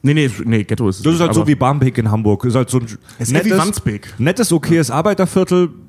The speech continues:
Speaker 1: Ja.
Speaker 2: Ist jetzt kein Ghetto, ist jetzt aber auch nichts Schickes.
Speaker 1: Ja. Na, jedenfalls, da kommt er her und der hatte immer krass, also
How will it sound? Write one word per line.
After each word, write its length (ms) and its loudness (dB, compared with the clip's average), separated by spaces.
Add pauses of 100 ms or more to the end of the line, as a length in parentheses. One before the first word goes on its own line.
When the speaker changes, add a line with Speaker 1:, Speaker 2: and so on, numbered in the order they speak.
(120)
Speaker 1:
Ja. 140 0
Speaker 2:
Ist 360 -6
jetzt 140 -4
kein 200 0
Ghetto, 320 2
ist 140 0
jetzt 140 -4
aber 140 0
auch 80 2
nichts 160 -4
Schickes. 400 -2 (120)
Speaker 1:
Ja. 200 0 (480)
Na, 80 2
jedenfalls, 380 2
da 120 0
kommt 200 0
er 60 2
her 200 2
und 100 0
der 160 0
hatte 160 -2
immer 240 0
krass, 400 -8
also 200 -6